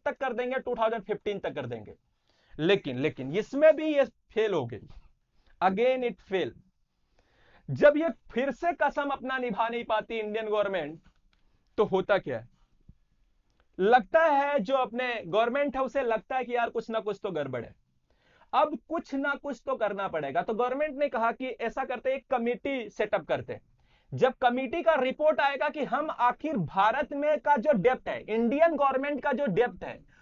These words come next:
उसे कैसे कम करेंगे, इसके लिए एक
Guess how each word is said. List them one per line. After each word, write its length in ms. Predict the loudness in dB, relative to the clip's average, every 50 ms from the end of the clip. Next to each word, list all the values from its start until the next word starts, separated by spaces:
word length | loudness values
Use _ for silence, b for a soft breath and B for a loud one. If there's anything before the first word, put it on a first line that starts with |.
| b b b b
उसे 320 | -2 -2 0 0 0 0
कैसे 580 | 0 0 _ 2 2 2 2 -2 -2 -2 -4 -2
कम 280 | 0 2 2 2 2 0
करेंगे, 520 | -2 0 0 0 0 -2 -2 -2 -2 -2 -2 -2 -2 -2
इसके 420 | -4 -4 -4 -6 -4 0 2 2
लिए 240 | 2 2 2 2 2 2 2 -2 -2 0
एक 180 | 0 0 0